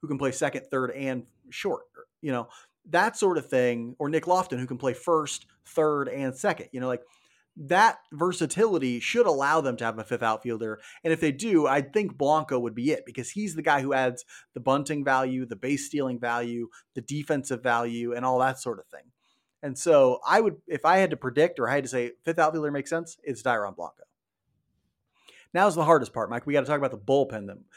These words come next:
how that might shape out. You gotta figure Will Smith, Chris Stratton, Nick Anderson, and John Schreiber are locks at this point.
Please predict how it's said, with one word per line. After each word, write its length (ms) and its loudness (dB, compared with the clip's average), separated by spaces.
how 140 2
that 180 2
might 140 -8
shape 200 -8
out. 240 -2
You 120 0
gotta 320 4
figure 340 0
Will 240 6
Smith, 440 2
Chris 240 -4
Stratton, 500 0
Nick 180 0
Anderson, 440 -4
and 100 -6
John 260 0
Schreiber 540 0
are 60 -6
locks 360 -2
at 80 -20
this 140 -18
point. 320 -10